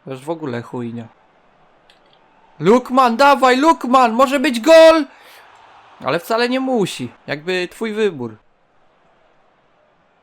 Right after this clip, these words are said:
Muriel, dawaj. Zrobisz to, Muriel! Jeden jeden. Kurde, bardzo łatwo jest wejść w pole karne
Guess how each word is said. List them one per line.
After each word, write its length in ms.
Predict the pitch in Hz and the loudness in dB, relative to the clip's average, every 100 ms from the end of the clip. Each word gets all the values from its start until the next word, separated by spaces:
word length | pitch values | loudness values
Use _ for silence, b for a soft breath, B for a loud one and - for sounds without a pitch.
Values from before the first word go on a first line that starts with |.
| _ _ _ | _ _ _
Muriel, 640 | 139 143 147 139 123 123 | -8 -4 -4 -2 -4 -4
dawaj. 680 | 127 139 143 131 120 113 110 - _ - _ _ _ _ _ | -4 -2 -2 -4 -8 -8 -10 -16 _ -20 _ _ _ _ _
Zrobisz 500 | 127 151 208 208 196 | -6 0 0 0 -6
to, 160 | - 185 | -2 0
Muriel! 840 | 202 277 277 233 202 180 156 139 B B B B - | 2 0 2 4 4 4 2 0 B B B B -6
Jeden 460 | 135 160 190 202 214 | -2 0 -2 -4 -2
jeden. 560 | 247 240 175 139 123 | 0 2 2 0 -2
Kurde, 500 | - 262 233 156 135 | -6 -6 0 2 2
bardzo 380 | 117 226 277 269 | 2 -2 0 -2
łatwo 300 | 254 254 254 | -2 0 -2
jest 280 | 247 254 - | 0 -4 -12
wejść 280 | - 269 262 | -4 -2 -2
w 100 | - | -4
pole 200 | 254 220 | -2 -2
karne 540 | 214 208 180 160 165 | -2 -2 -2 -6 -6